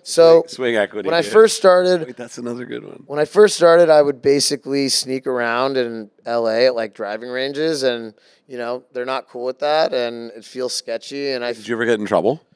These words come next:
Speaker 1: Yeah, definitely. Like, 'cause people are territorial, you know, and the one good thing about being on a range at a public course is, like, I'm teaching somebody, and, you know, people two, two stalls over kinda, like, start listening.
Speaker 2: Yeah.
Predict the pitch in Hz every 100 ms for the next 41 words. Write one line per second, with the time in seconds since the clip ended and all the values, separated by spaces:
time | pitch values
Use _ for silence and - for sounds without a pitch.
0 | _ _ _ _ 156 330 - 139 147 208
1 | 160 120 123 123 127 208 180 247 208 190
2 | - 208 214 - 170 208 185 143 135 131
3 | 131 135 135 131 120 _ _ _ _ _
4 | _ _ _ _ _ _ _ _ _ _
5 | _ _ _ _ - 147 226 151 156 156
6 | 180 180 175 180 175 175 175 180 175 175
7 | - - 127 - 123 131 131 143 160 165
8 | 131 110 113 107 113 117 - 117 127 127
9 | 143 135 143 143 143 117 110 110 110 -
10 | 127 123 - 127 127 - _ - 127 -
11 | 120 110 113 110 117 - 110 110 107 -
12 | 110 98 104 - 120 123 131 101 90